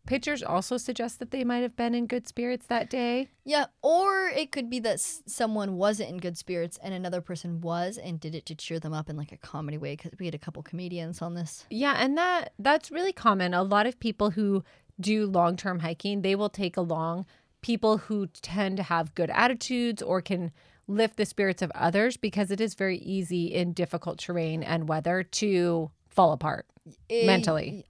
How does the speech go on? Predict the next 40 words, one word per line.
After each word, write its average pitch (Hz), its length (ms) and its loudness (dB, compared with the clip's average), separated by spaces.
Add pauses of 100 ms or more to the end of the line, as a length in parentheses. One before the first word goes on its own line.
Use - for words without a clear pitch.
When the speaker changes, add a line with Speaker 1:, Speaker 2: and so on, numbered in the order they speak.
Speaker 2:
it's 269 220 -2
difficult 370 460 -2
on 320 120 0
a 285 60 0
backpacking 247 580 0
<laughs> - 60 -8
trip 247 200 -2
to - 140 -6
not 214 320 0
fall - 260 -10
apart - 280 -2
Speaker 1:
<laughs> - 20 4
I 147 180 2
know, 196 120 4
Speaker 2:
mentally. 180 280 0
Speaker 1:
right? 214 340 -2 (440)
Speaker 2:
I 262 140 6
fell 233 180 4
apart 196 260 0
on 170 80 -6
our 175 100 -4
last 170 240 -6
day. 175 220 -6 (1160)
Speaker 1:
Maddie 392 220 4
falls, 370 360 6
yeah, 240 340 4
Maddie, 269 720 0
Maddie 226 340 4
hit 202 260 4
her 196 140 2
wall 175 260 2
for 175 200 0
sure 156 340 -2
when 151 560 -4
we 170 300 -2
were 160 100 0
stuck 165 360 -2
in 160 500 -2 (500)
horrendous 208 1040 2
rain, 185 540 0